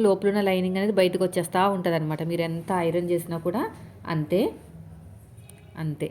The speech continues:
అయిపోయింది. రెండో సైడ్ కూడా ఇలాగే కుట్టేసుకుని, ఇప్పుడు నాకు ఎడమ చేతి వైపుకి అయితే కాజా పట్టి, కుడి చేతి వైపుకి ఉక్సు పట్టి అయితే కుడతాను. ఇప్పుడు లైనింగ్ అంతా నీట్‌గా జాయిన్ చేసేసుకోండి. ఇలా మంచిగా జాయిన్ చేసుకోవాలి.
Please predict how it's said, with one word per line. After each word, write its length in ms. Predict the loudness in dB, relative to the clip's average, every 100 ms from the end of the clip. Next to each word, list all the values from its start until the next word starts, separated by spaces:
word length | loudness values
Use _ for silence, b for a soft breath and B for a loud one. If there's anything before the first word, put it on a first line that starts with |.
| -2
అయిపోయింది. 420 | -2 0 -2 -4 -8 -4 0
రెండో 200 | 2 2 2
సైడ్ 160 | 4 2 4
కూడా 100 | 4
ఇలాగే 200 | 4 2 -2
కుట్టేసుకుని, 520 | 0 0 0 -2 -4 -4 B B B 0
ఇప్పుడు 180 | 0 2
నాకు 140 | 0 2
ఎడమ 160 | 2 2 2
చేతి 160 | 4 4
వైపుకి 240 | 2 2
అయితే 120 | 0 2
కాజా 260 | 0 2 2 0
పట్టి, 220 | 2 2 2
కుడి 140 | 0 0
చేతి 160 | 2 2
వైపుకి 260 | 0 0 0
ఉక్సు 180 | 0 -2 -2
పట్టి 180 | 0 0
అయితే 140 | 0 0
కుడతాను. 400 | 0 0 -2 -2 -2 -2
ఇప్పుడు 180 | -2 0
లైనింగ్ 320 | 0 0 -2 -4
అంతా 120 | -2 -2
నీట్‌గా 260 | 0 0 0
జాయిన్ 240 | -2 -2 -2
చేసేసుకోండి. 640 | -4 -6 -6 -6 -4 -4 -4 -8 -20 B B B B B B -20 -20 -20 _ -20 -20 _ -20 -20 -20 -16 -10
ఇలా 140 | -8 -6
మంచిగా 520 | -6 -6 -2 0 2 2 2
జాయిన్ 220 | 2 0
చేసుకోవాలి. 440 | -2 -2 -2 -2